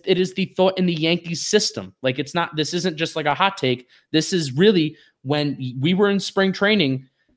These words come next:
it's like, okay, yeah, Aaron Judge isn't the best hitter on the team. Stanton's not the best hitter on the team. Sanchez, yeah, he may be the best hitter on the team, but it was Bird. You know, they were like, Bird, because of the lefty potential in Yankee Stadium, he had the potential to be the best, the quote unquote, the best hitter on the team.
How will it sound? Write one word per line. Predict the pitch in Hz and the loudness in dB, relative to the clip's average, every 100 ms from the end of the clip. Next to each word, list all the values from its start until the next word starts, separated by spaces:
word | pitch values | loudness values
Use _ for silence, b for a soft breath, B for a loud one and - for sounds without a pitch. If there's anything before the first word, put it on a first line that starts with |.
| _ - | _ -2
it's | 151 143 | -2 0
like, | 147 131 | 0 2
okay, | 175 175 156 147 | 0 4 4 4
yeah, | 180 156 - | 2 2 2
Aaron | 165 208 196 | 2 2 2
Judge | 202 196 | 2 2
isn't | 170 151 | 0 0
the | 135 | 0
best | 131 127 | 0 -2
hitter | 139 | -2
on | 131 | -2
the | 117 | -2
team. | - 131 | -4 -6
Stanton's | - 175 190 202 | -2 0 0 0
not | 156 135 | -2 -2
the | |
best | 131 120 | -2 -4
hitter | - 131 | 0 0
on | 120 | 0
the | |
team. | 113 139 135 131 b b | -2 -2 -2 -2 b b
Sanchez, | - 185 220 220 269 262 262 | -4 0 2 6 6 6 2
yeah, | 269 277 247 | 4 4 2
he | 240 240 | 0 2
may | 233 | 2
be | 233 | 2
the | 226 | 0
best | 208 214 | 0 2
hitter | 214 | 2
on | 220 | 2
the | 175 | 0
team, | 180 233 196 | -2 0 2
but | 156 - | 0 0
it | 165 165 | 0 2
was | 139 | 0
Bird. | 117 214 220 110 | 4 6 4 2
You | |
know, | 110 113 | -4 -2
they | 135 | -2
were | 147 | 0
like, | 139 135 131 | 2 0 2
Bird, | 147 175 - b b | 2 2 -2 b b
because | 139 139 165 | 0 2 4
of | 165 143 135 | 2 0 -2
the | 139 | 0
lefty | 131 147 - 196 185 | 2 2 2 0 0
potential | 156 - 156 160 196 185 | 0 -2 -2 2 4 4
in | 131 | 4
Yankee | 139 151 147 | 2 2 -2
Stadium, | - 151 180 262 254 B B B | 2 4 6 4 2 B B B
he | 208 214 | 4 4
had | 185 190 | 4 0
the | 175 | -2
potential | 175 214 240 190 | -2 0 0 0
to | 165 | -2
be | 151 | 0
the | 135 | -2
best, | 120 147 165 - | 0 0 0 -4
the | |
quote | - 156 | 0 2
unquote, | 190 - 185 | 2 0 -4
the | 170 | -2
best | - 147 - | 0 0 0
hitter | - 139 139 | 2 4 4
on | 160 | 0
the | |
team. | 170 269 294 143 | -4 -2 0 0